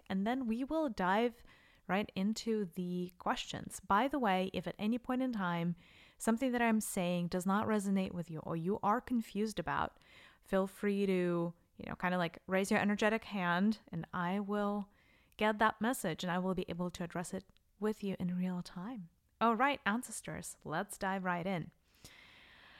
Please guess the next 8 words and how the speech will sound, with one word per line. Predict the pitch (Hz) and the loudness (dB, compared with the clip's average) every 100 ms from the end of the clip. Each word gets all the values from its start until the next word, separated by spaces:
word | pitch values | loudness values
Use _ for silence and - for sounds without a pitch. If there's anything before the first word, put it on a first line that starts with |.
| - - _ _ _ - | -20 -20 _ _ _ 8
Both | 311 | 8
of | 392 | 10
your | 370 | 8
lineages, | 285 214 180 170 185 269 381 - - - - - | 8 6 4 0 2 2 2 -2 -2 -2 -4 0
very | 202 208 | 4 6
much | 220 - | 4 2
knowingly | 202 180 175 175 202 | 2 2 2 0 0
so, | 247 - 156 147 156 | -2 -4 -6 -6 -8